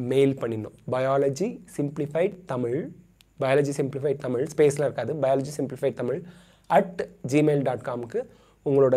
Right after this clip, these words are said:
ஸ்க்ரீன்ஷாட், வின் பண்ண அந்த ஸ்க்ரீன்ஷாட் அனுப்பிட்டு, உங்கள் வீட்டு அட்ரஸ், உங்கள் பேரண்ட்டோட ஃபோன் நம்பரை இணைச்சி அனுப்பிடணும். உங்களுக்கு within this week. நெக்ஸ்ட் மென்டி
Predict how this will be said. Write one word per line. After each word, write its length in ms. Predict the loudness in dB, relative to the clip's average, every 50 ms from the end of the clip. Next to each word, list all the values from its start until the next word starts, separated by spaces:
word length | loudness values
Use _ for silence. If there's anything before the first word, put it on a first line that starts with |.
| 2 0
ஸ்க்ரீன்ஷாட், 600 | 0 0 2 2 2 0 -2 -4 -4 -4 -6 -10 -16 -14 -2 2 4
வின் 180 | 4 4 4 2
பண்ண 220 | 0 0 0 0 -2 -2
அந்த 120 | -2 -4 -6 -4
ஸ்க்ரீன்ஷாட் 440 | 0 0 0 0 0 -2 -6 -6 -6 -6
அனுப்பிட்டு, 380 | -6 -6 -6 -6 -8 -6 -8 -10 -10 -12 -18 _ _ _ _ _ _ _ 0
உங்கள் 220 | 2 2 2 2 2
வீட்டு 180 | 2 2 4 2 2 2
அட்ரஸ், 360 | 0 -2 -2 -2 -4 -4 -8 -16 -20 _ _ _ -4 0
உங்கள் 200 | 0 0 0 0 -2
பேரண்ட்டோட 480 | 0 0 2 2 0 0 0 0 -2 -2 -2
ஃபோன் 200 | -2 -2 0 0 0 -2
நம்பரை 280 | -2 -2 -4 -4 -4 -4 -4 -4
இணைச்சி 280 | -4 -6 -6 -6 -8 -8 -8 -8 -8
அனுப்பிடணும். 540 | -6 -6 -6 -6 -6 -8 -8 -8 -12 -14 -16 _ _ 0 2
உங்களுக்கு 400 | 4 4 4 2 2 0 -2 -2 -4 -6 -14 -20 _ _ _ _ 0
within 320 | 4 6 6 6 4 4 0
this 200 | -2 -2 -2 -2
week. 120 | -4 -2 -2 0 0
நெக்ஸ்ட் 220 | 0 0 -2 -2 0
மென்டி 260 | 0 2 2 2 0